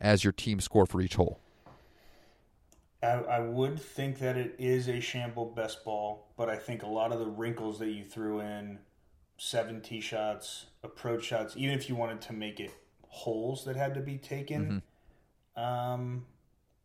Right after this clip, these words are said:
Speaker 1: Oh, that's interesting. So basically having a, like, a mandate of, like, "Hey, you have to take X amount of
Speaker 2: You have to
Speaker 1: scores from each
Speaker 2: card
Speaker 1: player."
Speaker 2: five
Speaker 1: Interesting.
Speaker 2: holes per, you know,
Speaker 1: Okay.
Speaker 2: or,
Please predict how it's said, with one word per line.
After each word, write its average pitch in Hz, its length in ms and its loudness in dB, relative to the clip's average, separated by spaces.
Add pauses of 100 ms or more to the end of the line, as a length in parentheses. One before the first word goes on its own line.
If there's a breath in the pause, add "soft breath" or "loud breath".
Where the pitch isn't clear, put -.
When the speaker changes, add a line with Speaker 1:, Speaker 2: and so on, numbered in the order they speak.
(360)
Speaker 1:
Oh, 117 120 12
that's 147 200 10
interesting. 113 340 6
So 87 80 0
basically 120 280 8
having 117 200 8
a, 107 60 4
like, 95 200 2
a 98 60 6
mandate 101 320 6
of, 95 80 6
like, 90 160 6
"Hey, 95 220 8
you 90 200 2
have 98 200 2
to - 80 -8
take 92 240 2 (440)
X 107 240 4
amount 98 220 4
of 87 60 0
Speaker 2:
You - 20 -2
have - 40 -2
to - 20 0
Speaker 1:
scores 98 400 8
from - 180 6
each 98 60 4
Speaker 2:
card - 80 -4
Speaker 1:
player." 104 320 8 (160)
Speaker 2:
five 113 480 2
Speaker 1:
Interesting. 104 460 2
Speaker 2:
holes 85 120 -2 (120)
per, 104 260 -6 (200)
you 107 120 -10
know, 104 180 -6
Speaker 1:
Okay. 113 260 8
Speaker 2:
or, 110 440 -4